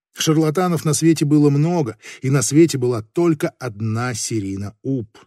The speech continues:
Двадцать восемь лет. Степень доктора физических наук.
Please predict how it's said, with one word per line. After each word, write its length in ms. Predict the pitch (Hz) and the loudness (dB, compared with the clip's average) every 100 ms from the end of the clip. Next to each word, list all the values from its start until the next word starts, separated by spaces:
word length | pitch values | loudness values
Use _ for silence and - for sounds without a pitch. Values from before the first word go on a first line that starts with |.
| _ _ _ _ _ _ _ | _ _ _ _ _ _ _
Двадцать 460 | 85 147 151 - 147 | -8 -4 -2 -2 -4
восемь 320 | 117 - 110 | -4 -6 -8
лет. 280 | 90 78 _ _ - - | -10 -14 _ _ -18 -10
Степень 440 | - 190 180 170 | 2 4 4 4
доктора 380 | 156 165 - 180 | 4 2 0 0
физических 680 | 151 117 127 - - 117 - | 0 -6 -6 -8 -8 -8 -8
наук. 400 | 110 78 _ | -10 -10 _